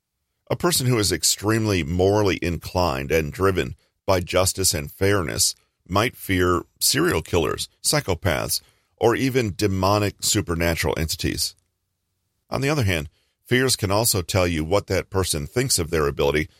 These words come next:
to handle adversity or suffering. The person who fears rejection, abandonment, and criticism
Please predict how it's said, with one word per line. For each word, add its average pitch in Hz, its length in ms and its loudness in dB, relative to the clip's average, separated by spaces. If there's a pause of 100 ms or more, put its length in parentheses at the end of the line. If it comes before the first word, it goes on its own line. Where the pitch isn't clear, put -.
(180)
to 98 100 2
handle 101 380 2
adversity 82 540 0
or 78 80 -4
suffering. 73 520 -4 (1040)
The - 80 -2
person 135 360 0
who 107 120 2
fears 92 580 0
rejection, 110 800 -2 (340)
abandonment, 101 840 0
and - 220 -6
criticism 104 640 0